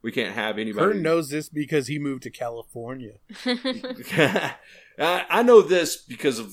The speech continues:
Speaker 1: a lot of different reasons. Because I got, I know people that work out at Pantex and in a lot of government,
Speaker 2: Uh-huh.
Speaker 1: you know, level deals and stuff like that.
Speaker 2: Uh-huh.
Speaker 1: So, um, but what does coming to California have to do with all of a sudden me having knowledge and, you know?
Speaker 3: <laughs>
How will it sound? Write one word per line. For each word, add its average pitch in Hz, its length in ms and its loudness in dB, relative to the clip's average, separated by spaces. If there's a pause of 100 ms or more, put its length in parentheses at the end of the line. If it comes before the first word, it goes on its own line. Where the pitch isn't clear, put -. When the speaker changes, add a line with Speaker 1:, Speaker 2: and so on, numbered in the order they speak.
(120)
Speaker 1:
a 123 60 -8
lot 113 260 -4
of 104 60 -8
different 98 320 -10
reasons. 98 340 -10
Because 113 220 -6
I 123 80 2
got, 127 180 0 (300)
I 127 120 -4
know 127 140 2
people 127 340 -2
that 294 80 2
work 113 160 0
out 117 140 6
at 110 140 -6
Pantex 143 580 2
and 117 100 -4
in 107 100 -8
a 107 80 -8
lot 123 260 0
of 107 100 -8
government, 123 420 0
Speaker 2:
Uh-huh. 127 220 -4 (200)
Speaker 1:
you 139 140 -4
know, 120 80 0
level 120 280 0
deals 120 420 -2
and 110 240 -8
stuff - 280 -6
like 107 140 -2
that. 123 300 -4
Speaker 2:
Uh-huh. 127 100 -6
Speaker 1:
So, 104 280 -4 (440)
um, 101 480 -6 (300)
but 160 160 -2
what 226 80 4
does - 100 -6
coming 247 380 -4
to 202 80 -4
California 190 500 -2
have 151 160 0
to - 80 -14
do 131 160 -2
with 127 140 0
all 131 140 0
of 120 80 -10
a 117 40 -10
sudden 123 240 -2
me 123 120 -4
having 110 320 -4
knowledge 113 500 -2
and, 104 380 -10 (200)
you 113 200 -10
know? 101 340 -10
Speaker 3:
<laughs> 311 60 -4